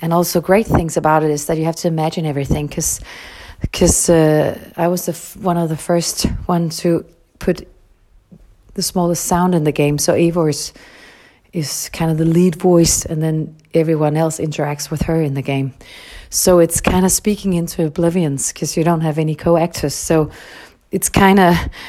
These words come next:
challenging to imagine everything, but I really enjoy imagining,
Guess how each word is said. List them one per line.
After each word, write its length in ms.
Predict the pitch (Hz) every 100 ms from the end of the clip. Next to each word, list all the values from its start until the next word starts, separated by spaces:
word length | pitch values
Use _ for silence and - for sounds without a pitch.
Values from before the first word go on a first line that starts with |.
| - - _ _ -
challenging 680 | - 202 202 202 - 165 156
to 100 | 175
imagine 380 | 170 180 180
everything, 440 | 170 147 143 160 151
but 140 | 160
I 60 | 160
really 280 | 160 175 170
enjoy 440 | 160 175 185 180 - _ _ _ _ _
imagining, 680 | 156 156 160 - 214 220